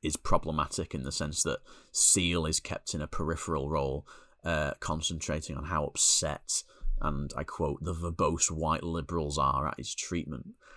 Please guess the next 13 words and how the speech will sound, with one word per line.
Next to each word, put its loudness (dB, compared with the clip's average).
And 0
I 0
think 0
that's 2
a 4
little 6
bit 0
harsh, -4
um, 0
given 2
the 2
fact 0
that 0